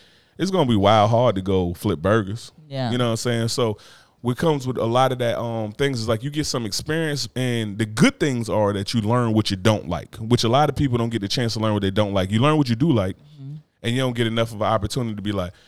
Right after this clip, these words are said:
Speaker 1: "Yo, this is the stuff that I love. This is the stuff that I like."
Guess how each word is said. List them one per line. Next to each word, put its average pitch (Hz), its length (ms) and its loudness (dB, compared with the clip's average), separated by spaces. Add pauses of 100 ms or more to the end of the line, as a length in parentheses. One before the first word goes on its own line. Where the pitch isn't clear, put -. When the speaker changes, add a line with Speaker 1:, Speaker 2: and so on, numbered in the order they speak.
(120)
Speaker 1:
"Yo, 104 220 4
this 113 220 2
is 101 120 -4
the 101 80 -6
stuff 104 240 0
that 104 140 0
I 95 60 2
love. 98 380 2
This 110 180 -2
is 98 120 -6
the 98 60 -6
stuff 101 220 -2
that 95 120 -2
I 90 80 -4
like." 104 420 0